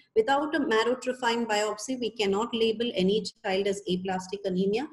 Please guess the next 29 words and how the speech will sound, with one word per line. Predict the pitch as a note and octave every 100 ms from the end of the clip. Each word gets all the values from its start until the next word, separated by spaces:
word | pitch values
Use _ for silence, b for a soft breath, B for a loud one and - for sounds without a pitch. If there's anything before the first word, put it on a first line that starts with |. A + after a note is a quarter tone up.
| B B -
And | F#3 F#3+
mitomycin | G3+ G#3+ C4+ B3 A3 A#3 A3+
C | A3+ C4
sensitivity, | C4+ A3+ G3+ G3 A3 A3+ A3+ B3+ C4+ - B _ _ - E3+
um, | E3+ E3+ F3 F3 - -
forms | A3 G#3+ A3+
the | A3+
backbone | F3+ - - G#3 A3+ F#3
of | E3+ F3+
ruling | A3+ A3+ A#3+ A#3
out | A#3+ F#3+
whether | F#3 F#3 A3
this | G3+ G3
is, | B3 C#4 - b b b _
uh, | F3 E3 -
an | F#3+
inherited | F#3+ G#3 G3 G#3+ A3 C4 A3
or | E3
acquired. | E3 - F#3 E3 D#3+ F3
They | G3
may | G#3
not | G3+ A3 A3
have | A#3+ A3 F#3
any | G3+ B3+
somatic | D#4+ A#3 G3 F#3+ F#3+ A3 -
features | G3 F3+ G3 F#3
of | E3+ -
Fanconi. | F3 D#3+ D3+ E3 D3+ C#3+ b b b -
And | G#3